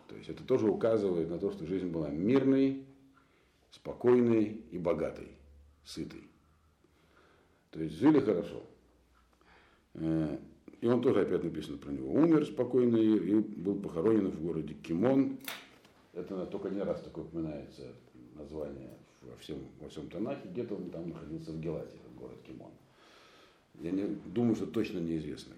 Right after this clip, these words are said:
где. Показывает на то, что жизнь была стабильной, спокойной. Э, и не, не, как, например, Йоав, м, который должен был убежать, из, из,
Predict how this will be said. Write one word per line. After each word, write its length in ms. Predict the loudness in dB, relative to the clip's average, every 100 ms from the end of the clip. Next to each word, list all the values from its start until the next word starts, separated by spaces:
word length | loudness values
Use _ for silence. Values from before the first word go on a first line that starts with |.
| -20
где. 120 | -20 -20 -20 _ _ -20 -20 -20 -20 -20 -20 _ 0
Показывает 760 | 2 8 8 10 10 8 6
на 100 | 4
то, 140 | 4
что 180 | 2 0
жизнь 240 | 0 2 2
была 200 | 0 -2
стабильной, 760 | -4 -2 4 4 4 0 -6 -12 -20 -20 -20
спокойной. 840 | -16 -14 -4 2 4 4 2 -2 -8 -18 _ -20 -20 -20 -20 -20 -18 -8
Э, 560 | -4 -2 0 0 -4 -6
и 100 | -6
не, 600 | -4 -2 -2 0 0 -2 -4 -10
не, 400 | -8 -4 -4 -4 -6
как, 160 | -6
например, 640 | -4 -2 -2 0 0 -2 -6 -18 -8
Йоав, 460 | 0 4 4 4 -2 -16 -20 -12
м, 300 | -10 -10 -12 -18 -20 -18 -14
который 280 | -8 -6
должен 220 | -4 -4 -4
был 140 | -4
убежать, 580 | -4 -2 0 -2 -4 -14 -20 _ _ _ _ _
из, 640 | -18 -16 -18 -18 -20 -20 -20
из, 280 | -20 -20 -20